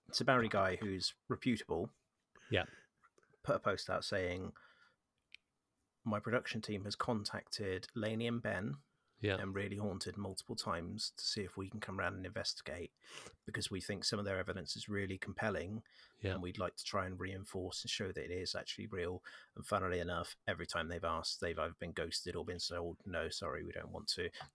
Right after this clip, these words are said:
Speaker 1: Hmm, why might that be? Hmm.
Speaker 2: Yeah, exactly, exactly.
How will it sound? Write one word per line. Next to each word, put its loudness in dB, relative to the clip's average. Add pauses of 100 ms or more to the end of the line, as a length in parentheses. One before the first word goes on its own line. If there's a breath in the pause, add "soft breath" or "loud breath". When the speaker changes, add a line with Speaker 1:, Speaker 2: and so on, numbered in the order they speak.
Speaker 1:
Hmm, 4 (280)
why 10
might 10
that 10
be? 4 (180)
Hmm. 6 (160)
Speaker 2:
Yeah, 8 (380)
exactly, 2 (140)
exactly. 4